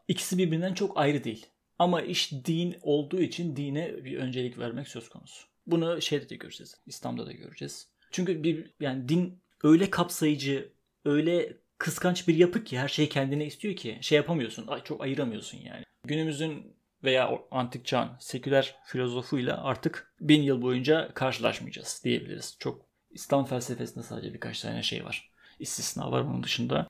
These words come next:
hepsi din adamı. Ve özellikle birazdan eğitimlerinde falan konuştuğumuz zaman neden böyle olduğunu da göreceğiz. Bunlar bu dönemde patristik felsefede Hristiyan dini ve öğretisini felsefenin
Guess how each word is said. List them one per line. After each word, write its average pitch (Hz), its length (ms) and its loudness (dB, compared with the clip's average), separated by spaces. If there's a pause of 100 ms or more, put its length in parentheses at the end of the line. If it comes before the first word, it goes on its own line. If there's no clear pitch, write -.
hepsi 127 360 2
din 120 120 8
adamı. 113 480 -2 (460)
Ve 123 320 -2 (140)
özellikle 127 540 2 (200)
birazdan 127 420 2
eğitimlerinde 120 680 0
falan 120 280 -2
konuştuğumuz 117 560 -2
zaman 131 280 -4
neden 123 320 -4
böyle 120 340 -2 (260)
olduğunu 117 360 0
da 151 60 2
göreceğiz. 117 640 0
Bunlar 160 480 4 (220)
bu 139 120 6
dönemde 107 380 -2
patristik - 480 -10
felsefede 151 640 0 (240)
Hristiyan 143 520 2
dini 135 260 0
ve 127 140 2
öğretisini 123 800 -4
felsefenin 127 720 -2